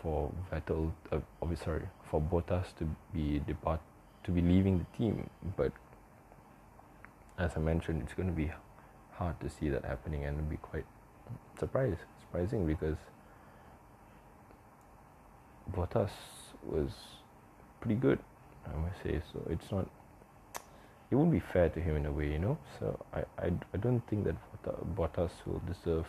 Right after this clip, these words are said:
to leave the Mercedes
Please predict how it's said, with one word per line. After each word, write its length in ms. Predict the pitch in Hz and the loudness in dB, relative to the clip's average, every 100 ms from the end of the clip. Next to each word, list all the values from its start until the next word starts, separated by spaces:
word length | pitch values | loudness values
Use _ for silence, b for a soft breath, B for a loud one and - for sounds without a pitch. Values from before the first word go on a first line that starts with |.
| - - - - - - - - - - - - | -8 -18 -20 -20 -20 -20 -20 -20 -20 -20 -20 -4
to 520 | 87 80 78 76 73 - - - - - | 2 4 6 4 2 -2 -12 -20 -18 -4
leave 300 | 87 90 82 - | 2 4 4 2
the 160 | 73 60 - - - | 2 2 -2 -18 -4
Mercedes 440 | 87 - - - | -2 -2 -4 -8